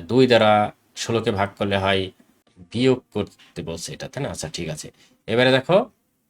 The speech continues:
তাহলে দুই দ্বারা একে ভাগ করলে হয় আট, আট দ্বারা উপরে গুণ করলে আট অক্ষে আট। সুতরাং আমাদের এটা ক্যালকুলেশন করলে হয় হচ্ছে মাইনাস সাত বাই ষোলো, এটা হচ্ছে। আচ্ছা, এখানে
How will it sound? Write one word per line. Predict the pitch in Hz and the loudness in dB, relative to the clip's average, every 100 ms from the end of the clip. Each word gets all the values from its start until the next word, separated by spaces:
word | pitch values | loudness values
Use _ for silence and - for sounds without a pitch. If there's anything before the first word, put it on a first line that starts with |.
| - | -6
তাহলে | 110 127 170 247 - _ _ _ _ - | -2 2 2 0 -8 _ _ _ _ -4
দুই | 131 | 2
দ্বারা | 139 127 | 6 4
একে | 127 110 | 4 -2
ভাগ | 110 | -2
করলে | 113 113 | 0 2
হয় | 107 117 | 4 4
আট, | 127 | 4
আট | 104 104 104 | 2 0 0
দ্বারা | 110 101 | -2 -2
উপরে | 104 95 | -2 -2
গুণ | 92 92 | -4 -6
করলে | 98 101 | -2 -2
আট | 87 87 | -2 -6
অক্ষে | - 117 95 | -10 -6 -2
আট। | 80 - | -2 -4
সুতরাং | - 120 135 120 | -8 -4 -2 0
আমাদের | 110 107 107 107 | -2 -2 -2 -2
এটা | 95 98 | -2 -4
ক্যালকুলেশন | 92 90 92 - 98 | -6 -6 -8 -6 -8
করলে | 92 90 82 | -6 -8 -6
হয় | 87 | -8
হচ্ছে | 90 - 139 117 82 | -8 -6 -4 -4 -6
মাইনাস | 85 87 92 117 147 - | -6 -6 -4 -2 -2 -4
সাত | - 85 80 - | -6 -8 -8 -6
বাই | 92 123 - | -6 -4 -6
ষোলো, | 110 87 80 117 | -6 -6 -6 -4
এটা | 156 113 | -2 -2
হচ্ছে। | 87 - - _ _ _ _ _ _ | -4 -10 -18 _ _ _ _ _ _
আচ্ছা, | - 123 | -6 -4
এখানে | 123 | -2